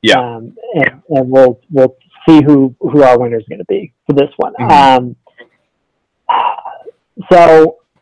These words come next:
Speaker 2: best opening tr-, oh, best opening track is stealing this. I'm not even gonna, I'm not even gonna come out there and try and, like, say that Extraordinary, like, deserves mention because it's just not as good. Like, feeling, feeling this, that's,
Speaker 1: Yeah.
Speaker 2: that's a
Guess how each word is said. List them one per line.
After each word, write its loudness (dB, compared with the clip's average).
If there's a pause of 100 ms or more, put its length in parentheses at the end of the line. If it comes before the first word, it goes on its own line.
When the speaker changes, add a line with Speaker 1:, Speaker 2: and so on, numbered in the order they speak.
Speaker 2:
best 2
opening 0
tr-, -12 (280)
oh, 2
best 2
opening 0
track 0
is -16
stealing -12
this. -16
I'm -2
not 2
even 0
gonna, 0
I'm 2
not 2
even 2
gonna 2
come -4
out 0
there 2
and 0
try 0 (100)
and, -4
like, 0 (260)
say -2 (140)
that -2 (640)
Extraordinary, 0
like, -2 (460)
deserves -2
mention -10
because -6
it's -20
just -8
not 0
as -10
good. -8 (120)
Like, 0 (380)
feeling, -2 (100)
feeling 0
this, -2 (1040)
that's, 2
Speaker 1:
Yeah. -6
Speaker 2:
that's 0 (180)
a -4